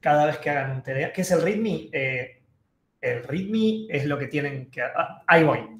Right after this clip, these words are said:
ahí voy, ahora voy. Manejamos la abstracción. Recuerden que ustedes no tienen que poner todos los datos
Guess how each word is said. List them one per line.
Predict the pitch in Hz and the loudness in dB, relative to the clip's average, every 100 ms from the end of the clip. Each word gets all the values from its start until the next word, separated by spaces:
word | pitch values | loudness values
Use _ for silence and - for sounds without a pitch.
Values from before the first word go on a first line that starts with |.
| - _ | -20 _
ahí | - 131 | -2 -2
voy, | 113 107 - | -2 -8 -6
ahora | 135 123 113 | -4 -2 -4
voy. | 107 _ _ - _ 117 - _ _ _ _ _ - - _ _ _ | -8 _ _ -20 _ -20 -20 _ _ _ _ _ -20 -20 _ _ _
Manejamos | 160 165 160 196 175 | 2 2 4 2 2
la | 156 | 2
abstracción. | - 147 - 120 - _ | 0 -8 -8 -10 -12 _
Recuerden | 135 139 165 180 196 214 220 - - _ _ _ _ _ | -4 -4 4 6 6 0 -2 -6 -16 _ _ _ _ _
que | 143 135 147 - | -6 -6 -6 -10
ustedes | 127 185 170 | -8 -2 -2
no | 170 | 0
tienen | 170 165 | -2 -2
que | 156 | -2
poner | 156 147 151 | -2 -4 -2
todos | 165 156 151 | 0 0 0
los | 127 | -2
datos | 139 143 - 151 - - _ | 0 0 0 -6 -8 -14 _